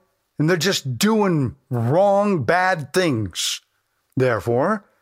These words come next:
the next lesson coming into view is from Matthew chapter twelve, verse two. "And when the Pharisees saw that his disciples were plucking heads of grain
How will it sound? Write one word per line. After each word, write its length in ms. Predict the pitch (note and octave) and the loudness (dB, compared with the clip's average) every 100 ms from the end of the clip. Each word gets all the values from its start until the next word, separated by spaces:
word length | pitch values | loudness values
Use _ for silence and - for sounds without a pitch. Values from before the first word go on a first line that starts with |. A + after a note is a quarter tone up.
| _ _ | _ _
the 80 | B2 | -2
next 400 | A2+ C3+ - - | 0 0 -4 -4
lesson 560 | C3 G#3 - B3 B3 G3 | 0 0 2 2 2 0
coming 360 | E3+ B2+ D#3 | 0 0 0
into 220 | F#3 - | 0 0
view 580 | A#3 B3+ A3 E3+ A#3 B3 - _ _ _ - | 0 2 2 2 2 0 -4 _ _ _ -6
is 360 | A#2 G#2+ B2 C#3+ | -2 0 0 0
from 280 | - G3+ | 0 0
Matthew 640 | G3 D#3+ D3+ D#3+ G3 A3 A3 | 2 0 -2 -2 -2 -2 -2
chapter 340 | - E3+ C3+ A3 | -2 -2 -2 -2
twelve, 520 | E3 D3 C#3 C#3 D3 | 0 2 2 0 0
verse 340 | B2+ E3+ - | 0 0 -2
two. 400 | - C#4 B3+ A2+ - _ _ _ _ - | -2 0 0 0 -6 _ _ _ _ -4
"And 240 | D3+ F3+ | -2 0
when 200 | B2+ G3 | 0 0
the 80 | C#3+ | 0
Pharisees 640 | - F#3 E3+ - D#3+ B2+ | 0 2 2 0 -2 -2
saw 640 | - - F3+ C3 C#3+ G3+ G3+ _ _ _ _ - | 0 0 2 2 0 -2 -6 _ _ _ _ -2
that 360 | B2+ B2+ B2+ - _ | 0 0 -4 -12 _
his 280 | E3+ D#3 - | 0 0 0
disciples 720 | C#3 - C3+ B2 D3+ F3+ - | -2 0 -2 -2 -2 -2 0
were 160 | C#3 | -2
plucking 460 | C3+ - D3+ - C#3+ | -2 -2 -2 0 0
heads 320 | B2 D3+ A#2 | 2 0 0
of 140 | D3+ B2+ | -2 0
grain 460 | C#3 C3+ D#3 G#3 | -2 0 0 -2